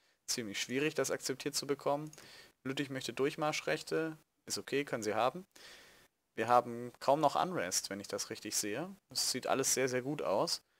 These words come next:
Ähm, <laughs> wenn wir Krieg gegen Dänemark führen würden, denn die sind ja gerade im Krieg gegen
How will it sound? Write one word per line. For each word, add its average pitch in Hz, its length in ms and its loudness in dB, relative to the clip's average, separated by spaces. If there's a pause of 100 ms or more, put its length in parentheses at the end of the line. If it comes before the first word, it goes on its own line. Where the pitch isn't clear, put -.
(560)
Ähm, 123 440 0 (360)
<laughs> 143 320 -8 (1400)
wenn 117 160 0
wir 120 80 0
Krieg 147 200 -2
gegen 123 280 0
Dänemark 98 500 4
führen 95 240 -8
würden, 98 240 -4
denn 117 120 -6
die 104 80 -10
sind 123 120 -8
ja 113 60 -6
gerade 104 220 -2
im 101 80 -6
Krieg 110 180 -10
gegen 101 340 -10